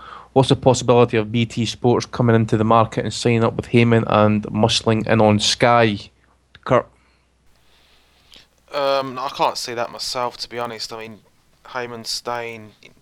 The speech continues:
Speaker 2: you know, in the States where, you know, you know, he knows how it works, to be honest. I ca-, I just can't see it. I mean, there was talk of Golden Boy in the U K, I mean, but that seemed to vanish almost as soon as it started. I think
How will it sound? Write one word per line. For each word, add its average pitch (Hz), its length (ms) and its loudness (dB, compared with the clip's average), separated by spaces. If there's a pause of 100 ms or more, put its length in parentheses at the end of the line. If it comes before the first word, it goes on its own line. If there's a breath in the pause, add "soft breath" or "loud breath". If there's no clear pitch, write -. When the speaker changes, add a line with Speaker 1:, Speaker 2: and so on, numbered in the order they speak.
(280)
Speaker 2:
you 120 100 -20
know, 110 180 -14 (260)
in 117 100 -18
the 113 80 -16
States 113 460 -10
where, 110 380 -12 (460 soft breath)
you 110 60 -20
know, 110 100 -14
you 113 120 -16
know, 113 420 -10
he 117 140 -20
knows 110 640 -10 (300)
how 113 160 -10
it 104 100 -10
works, 117 360 -8
to - 100 -20
be 107 100 -16
honest. 110 500 -14
I - 60 -20
ca-, - 220 -14
I - 20 -10
just - 180 -10
can't 110 200 -10
see - 140 -8
it. 120 40 -4
I - 40 -4
mean, 123 120 -12
there 117 80 -10
was 113 120 -10
talk 123 220 -12
of 101 60 -20
Golden 113 360 -8
Boy 107 340 -10 (480 soft breath)
in 113 100 -16
the 110 100 -14
U 110 200 -14
K, - 160 -14
I 107 140 -6
mean, 107 200 -14
but 95 120 -16
that 110 140 -8
seemed 104 360 -14
to 101 140 -16 (300)
vanish 107 540 -8 (240)
almost 107 400 -12
as - 80 -12
soon 113 200 -10
as 104 100 -20
it 95 100 -18
started. 113 400 -6
I 117 60 -10
think 110 340 -16